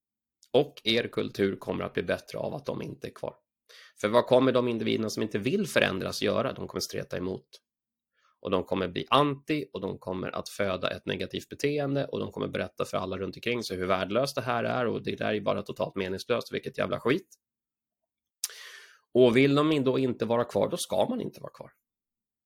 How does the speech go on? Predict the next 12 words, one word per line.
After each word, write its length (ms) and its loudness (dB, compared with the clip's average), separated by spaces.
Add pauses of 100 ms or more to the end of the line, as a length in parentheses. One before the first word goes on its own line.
(180)
Det 100 0
är 200 -2
jätteenkelt. 760 -6 (1000)
Och 180 0
då 200 2
antingen 360 -2
så 120 -6
slutar 320 -2
de 80 0
självmant, 420 -4
eller 140 -4
så 220 -10